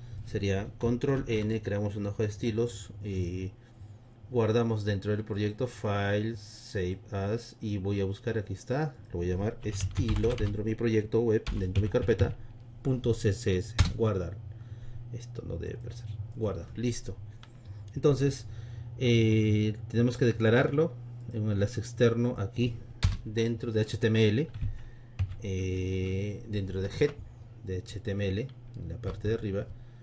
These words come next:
y vamos a utilizar esta etiqueta llamada link, link rel, y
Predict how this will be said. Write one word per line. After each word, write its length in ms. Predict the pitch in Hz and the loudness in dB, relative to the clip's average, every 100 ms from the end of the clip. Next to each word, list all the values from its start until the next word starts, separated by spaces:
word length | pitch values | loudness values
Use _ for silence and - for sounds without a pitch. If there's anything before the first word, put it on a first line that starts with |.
| - - - - - | -16 -16 -16 -14 -10
y 80 | 107 | -4
vamos 240 | 104 104 | -2 -2
a 40 | 107 | -4
utilizar 440 | 95 92 104 104 - - - - - - | -6 -4 -2 -2 -4 -16 -18 -16 -16 -12
esta 520 | 110 101 - - 135 - - - - - - - - - - - | -6 -6 -6 -8 -8 -6 -2 0 -2 -4 -10 -12 -12 -12 -12 -12
etiqueta 480 | 110 - - 95 - | -12 -8 -2 -2 -2
llamada 400 | 101 98 107 - - | -4 -2 -4 -6 -6
link, 420 | 98 101 98 107 - - - - - - - - - - - - - - - - - - - - - - - - - - - - | -4 -2 -2 -2 -4 -2 -2 -2 -4 -4 -8 -8 -10 -12 -12 -12 -6 -2 0 2 0 -4 -10 -12 -16 0 6 6 4 -6 -10 -6
link 280 | 151 117 | -4 -4
rel, 140 | 90 - - - - - - - | -4 -8 -10 -12 -12 -12 -8 -4
y 200 | 135 | -4